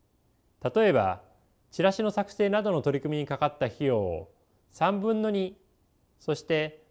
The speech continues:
五十万円を上限として支援するものです。今回は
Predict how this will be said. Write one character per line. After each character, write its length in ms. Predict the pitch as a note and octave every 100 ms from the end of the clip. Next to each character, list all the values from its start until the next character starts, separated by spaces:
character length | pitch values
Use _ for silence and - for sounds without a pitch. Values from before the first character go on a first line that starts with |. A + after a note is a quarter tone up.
| -
五 120 | D3
十 200 | G3 A3+
万 160 | A#3+
円 120 | A#3 E3+
を 20 |
上 200 | D#3 E3
限 200 | F3+ D#3
と 100 | D3+
し 80 | -
て 300 | - F#3+ -
支 160 | -
援 100 | D3
す 120 | G#2+ F#2+
る 80 |
も 80 | F2+
の 100 | F2
で 100 | D#2+
す。 220 | - - _ _ _ _ _ _ _ _ _ _ _ _ _ _ _ _ _ _ _ _ _ _ _
今 180 | - A3+
回 220 | A3+ C#3+
は 260 | G#2 F#2 F2